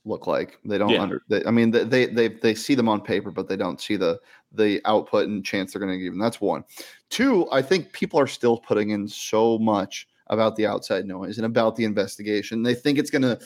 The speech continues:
Speaker 1: it's gonna mess with this team's chemistry. If it were to do that, it would have happened last year. I think everybody kind of knows that the, that the investigation, you know, discipline is gonna come at the end of the year. But people think that it's just impending doom on this team. From the outside perspective, I get it.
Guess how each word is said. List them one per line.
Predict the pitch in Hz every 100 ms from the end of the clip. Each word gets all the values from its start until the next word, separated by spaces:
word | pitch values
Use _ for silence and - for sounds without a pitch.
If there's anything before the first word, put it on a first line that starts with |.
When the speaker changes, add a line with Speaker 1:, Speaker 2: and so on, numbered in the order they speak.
| -
Speaker 1:
it's | - -
gonna | 147
mess | 123 127 127
with | 123
this | 123
team's | - 123 117
chemistry. | - 117 113 - 104 - - _ _ _ -
If | 160 185
it |
were | 160 190
to | 190
do | 143
that, | 180 180
it |
would | 139
have | 131
happened | 127 123 107
last | 107 110 -
year. | 107
I | 120
think | 190 208
everybody | 156 156 160 151
kind | 139 131 127
of |
knows | 117 113 117
that | 117 107
the, | 107 - _ _ -
that | 120 113
the | 113 95
investigation, | 113 123 120 113 117 117 - 120 117 110 _ _ _
you | 117
know, | 113
discipline | 113 123 127 - 123
is | 113
gonna | 127
come | 120 117
at | 113
the | 113
end | 110
of |
the | 107
year. | 107 98 - _ _ _ -
But | 127 151
people | 147 165 175
think | 180 151
that | 131
it's | 127
just | 131 -
impending | 135 131 139 151 135 113
doom | 120 123
on | 110
this | 87 -
team. | 113 85 - _
From | 131
the | 131 127
outside | 135 160 143
perspective, | 135 135 120 147 123
I |
get | 107 104
it. | 73